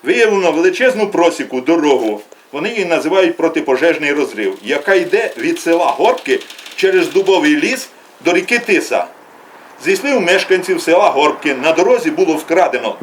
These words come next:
до тисячі кубів ділового дуба. Були дуби по три-чотири куби. Дорога веде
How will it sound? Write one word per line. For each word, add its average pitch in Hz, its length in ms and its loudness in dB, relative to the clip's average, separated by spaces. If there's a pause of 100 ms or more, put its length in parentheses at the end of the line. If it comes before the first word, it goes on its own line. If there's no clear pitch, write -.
до 147 200 0 (100)
тисячі 208 420 -4
кубів 143 480 -4 (680)
ділового 160 580 2
дуба. 160 440 -2 (400)
Були 214 220 0
дуби 170 500 0
по 165 120 2
три-чотири 170 680 -2
куби. 185 360 -2 (580)
Дорога 214 320 4
веде 185 400 2